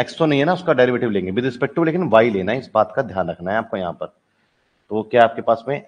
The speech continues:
x upon y का लेना है। तो यहाँ पर x तो कांस्टेंट नंबर है ना बच्चे, क्वोशिएंट रूल मन-, आप नहीं लगा सकते हैं। Equals to y upon x into, x तो constant number है, तो जैसे कि पांच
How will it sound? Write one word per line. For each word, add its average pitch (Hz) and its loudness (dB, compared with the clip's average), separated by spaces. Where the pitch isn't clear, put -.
x - -10
upon 107 -6
y 82 -2
का 82 -6
लेना 80 -10
है। 78 -18
तो 127 0
यहाँ 135 4
पर 160 2
x - -2
तो 185 -4
कांस्टेंट 165 0
नंबर 135 0
है 95 -2
ना 120 0
बच्चे, 143 -4
क्वोशिएंट - -8
रूल 156 -2
मन-, 143 0
आप 143 4
नहीं 160 0
लगा 135 4
सकते 90 -12
हैं। 85 -14
Equals 113 -4
to 139 -8
y 113 6
upon 104 0
x - -6
into, 98 -6
x - 2
तो 170 2
constant 170 2
number 160 2
है, 127 0
तो 127 -6
जैसे 117 -6
कि 131 -2
पांच 135 4